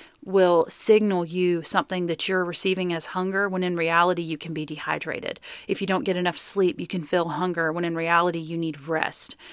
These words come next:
So that is something that I learned that I thought was very helpful is when I feel hungry in my fast, which I don't anymore, and I'm not lying. I'm,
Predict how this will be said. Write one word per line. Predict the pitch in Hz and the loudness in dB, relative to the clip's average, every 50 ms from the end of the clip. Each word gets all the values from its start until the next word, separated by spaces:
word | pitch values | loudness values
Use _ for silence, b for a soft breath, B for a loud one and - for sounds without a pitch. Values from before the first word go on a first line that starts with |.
| B B B B | B B B B
So | B - 196 | B 2 4
that | 180 202 190 190 | 8 8 8 8
is | 196 185 | 6 4
something | - - 185 180 - - 180 175 175 165 - - | 0 0 -2 -2 -2 -4 -4 -4 -4 -4 -4 -4
that | 180 175 - | -2 2 4
I | 165 175 175 | 4 4 4
learned | 175 175 170 170 165 165 165 156 | 2 0 -2 -2 -2 -2 -2 -2
that | 170 156 | 0 0
I | 165 160 | 0 0
thought | - 175 160 - | 2 0 0 0
was | 160 143 | -2 -4
very | 170 160 165 | -4 -4 -4
helpful | 165 160 196 226 - - - 175 170 170 - - B B B B B B B B B B B | -2 0 0 0 0 0 0 2 2 2 0 -4 B B B B B B B B B B B
is | 220 196 196 | 4 4 6
when | 196 190 | 6 4
I | 190 190 | 4 4
feel | - - 202 185 | 4 4 4 4
hungry | 170 185 240 254 233 208 196 190 | 4 4 4 4 4 4 2 0
in | 170 | 2
my | 175 165 160 | 0 0 0
fast, | - - 160 151 170 175 - | 0 0 0 0 0 0 0
which | 208 196 - | 0 0 2
I | 185 180 | 2 2
don't | 185 185 190 - | 4 4 2 2
anymore, | 170 170 160 160 156 147 147 156 170 - | 2 2 2 2 2 2 2 2 0 -2
and | - 185 | 0 2
I'm | 185 190 190 | 2 4 6
not | 180 170 107 | 4 4 6
lying. | 170 160 151 151 160 180 180 | 6 6 6 4 4 0 2
I'm, | - 165 170 180 | 2 4 4 4